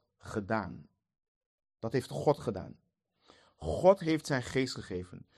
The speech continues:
Dus wanneer Paulus spreekt of schrijft over mensen die naar de geest ge-, zijn, dan schrijft hij over mensen in wie de Heilige Geest woont en werkt door het geloof in de Heer Jezus Christus.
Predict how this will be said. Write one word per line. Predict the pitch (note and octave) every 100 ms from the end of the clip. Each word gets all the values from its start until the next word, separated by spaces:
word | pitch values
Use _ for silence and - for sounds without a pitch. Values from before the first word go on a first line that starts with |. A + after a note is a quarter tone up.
| -
Dus | -
wanneer | C#3 D#3
Paulus | F3 - F#3+ G3 F3+
spreekt | - F3 D#3 A2+ A2
of | A2+
schrijft | - F3+ D#3 B2
over | F2+ B2 A#2
mensen | A#2+ D3+ D3 A2 G#2+ - -
die | - B2
naar | A#2+
de | A#2+
geest | - D3+ F3+ -
ge-, | -
zijn, | - G#2 G#2 C#3+ - - -
dan | B2
schrijft | - D3 D#3+ G3
hij | G3
over | D#3 D#3 C#3+
mensen | B2+ C3 C#3 D3 C#3 - -
in | A#2 A#2 G#2
wie | C#3 E3+ D#3
de | A#2+
Heilige | A2+ C3+ D3+ B2
Geest | A2+ B2+ B2 G#2
woont | G2+ B2+ D#3 E3+ - _ _
en | A#2 G#2+
werkt | B2 C3 C3 _ _
door | - B2 C3
het | C3
geloof | - A#2 G#2+
in | G#2+
de |
Heer | G2+ G2+
Jezus | G2 F#2+ F2+ -
Christus. | G#2+ F#2 - -